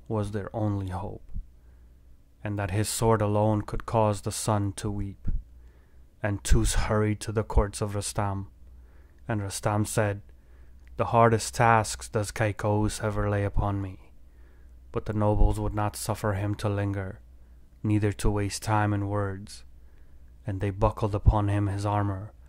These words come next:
and they threw his leopard skin about him, and they saddled Raksh and made ready the hero for strife.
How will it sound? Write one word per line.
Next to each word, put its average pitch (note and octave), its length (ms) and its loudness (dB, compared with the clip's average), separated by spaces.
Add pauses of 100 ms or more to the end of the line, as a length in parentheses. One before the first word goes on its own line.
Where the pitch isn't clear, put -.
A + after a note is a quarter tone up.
(340)
and G#2 160 0
they G2+ 60 0
threw A2+ 300 2
his G#2 260 0
leopard G#2+ 360 4
skin - 260 0
about G2 320 -2
him, G2 260 -8 (640)
and G#2+ 160 2
they G#2 100 2
saddled G#2+ 500 2
Raksh G#2+ 520 -2 (280)
and G#2+ 200 0
made G#2 240 2
ready G#2+ 320 2
the G#2 100 0
hero G#2 400 0
for G#2 240 4
strife. - 640 -4